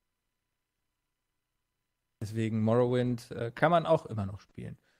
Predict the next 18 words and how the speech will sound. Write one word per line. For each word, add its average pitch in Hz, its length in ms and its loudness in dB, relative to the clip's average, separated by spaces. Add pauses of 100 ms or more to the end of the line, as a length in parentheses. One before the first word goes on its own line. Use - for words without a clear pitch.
(140)
Gibt - 260 -6
auch 113 140 -4
H-D-Patches, 127 840 -4
die 131 100 -8
man 127 260 -4
extra 123 340 -8
runterladen 127 640 -2
kann 127 380 -4
und 117 360 -4
das 120 120 -6
patchen 127 400 -6
kann. 127 200 -4
Habe 127 140 0
ich 135 80 -4
letztens 135 380 -2
noch 127 100 -2
mal 127 160 -2
gemacht. 120 480 2